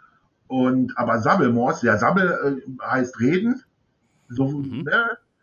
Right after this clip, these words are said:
Speaker 1: Ähm, aber Moors, was, ist der Moor, oder?
Speaker 2: Das ist,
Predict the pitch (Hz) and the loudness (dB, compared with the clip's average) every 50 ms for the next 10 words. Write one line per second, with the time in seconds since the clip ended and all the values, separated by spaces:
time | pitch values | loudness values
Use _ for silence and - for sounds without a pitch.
0 | _ _ _ _ _ _ _ _ _ _ - 135 139 139 139 139 135 135 131 127 | _ _ _ _ _ _ _ _ _ _ -6 -2 0 0 0 0 0 -2 -4 -6
1 | - _ - 120 117 120 110 104 - 98 98 101 107 143 196 147 95 - - - | -8 _ -10 -6 -2 -2 -2 -2 -2 -2 -2 0 0 0 0 -2 -4 -6 -10 -18
2 | _ _ _ _ _ - 101 98 - _ 95 92 - - 120 110 107 110 - - | _ _ _ _ _ -16 -16 -16 -14 _ -12 -12 -10 -10 -8 -6 -6 -6 -6 -4
3 | - 120 101 98 123 170 330 - - - 101 104 101 92 92 - _ _ _ - | -2 0 0 2 2 2 2 0 0 -2 -4 -4 -4 -6 -6 -8 _ _ _ -12
4 | 95 117 131 123 - - - | -10 -8 -8 -8 -10 -12 -16